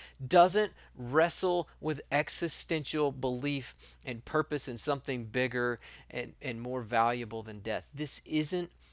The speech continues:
an academic question. So does resurrection actually happen? D-, d-, did Jesus actually really physically, historically rise from the dead? Some of you are like, "Seth Still, I wanna know. Come on, tell me what you think."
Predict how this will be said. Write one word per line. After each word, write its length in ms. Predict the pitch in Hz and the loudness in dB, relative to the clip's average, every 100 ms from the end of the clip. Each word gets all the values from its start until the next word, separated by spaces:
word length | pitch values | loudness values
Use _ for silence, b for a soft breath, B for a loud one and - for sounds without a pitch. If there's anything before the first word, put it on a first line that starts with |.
| b _ _ | b _ _
an 160 | 135 123 - | -10 -4 -2
academic 640 | 120 - 120 117 117 - | -2 -4 -6 -6 -6 -10
question. 600 | - 113 - - 90 87 _ _ _ _ _ _ _ _ _ _ _ _ _ _ _ _ _ b b | -8 -8 -8 -10 -12 -16 _ _ _ _ _ _ _ _ _ _ _ _ _ _ _ _ _ b b
So 240 | - 190 | 2 6
does 160 | 165 139 | 6 4
resurrection 520 | 147 131 139 135 135 | 2 4 0 0 -2
actually 240 | 127 - 123 | -2 -2 0
happen? 300 | 127 123 104 - 143 | 0 -2 -10 -14 -8
D-, 240 | 123 123 | -4 -4
d-, 260 | 135 131 135 143 | -6 -8 -6 -2
did 200 | 143 135 | -2 0
Jesus 520 | 120 151 160 165 - | -2 0 0 0 0
actually 400 | - 135 - 165 | 0 0 0 0
really 300 | 151 127 156 | 0 0 0
physically, 480 | 160 - 135 165 165 | 0 -2 -2 -2 -4
historically 500 | 135 - 127 151 165 | -2 -2 0 0 0
rise 240 | 127 127 147 | 2 2 2
from 120 | 147 | -4
the 80 | 110 | -2
dead? 300 | 117 165 156 | 0 2 0
Some 140 | 160 | -2
of 120 | 165 | -2
you 100 | 139 | 0
are 20 | |
like, 140 | 131 123 | 2 2
"Seth 220 | - 160 | 0 0
Still, 260 | - 180 139 | 0 2 4
I 80 | |
wanna 260 | 147 156 147 | 4 2 2
know. 260 | 160 123 117 | 2 2 0
Come 200 | - 160 | -2 -2
on, 100 | 131 | 0
tell 140 | 151 | -2
me 80 | 156 | 0
what 180 | 151 - | -2 -2
you 60 | |
think." 260 | - 139 | 0 0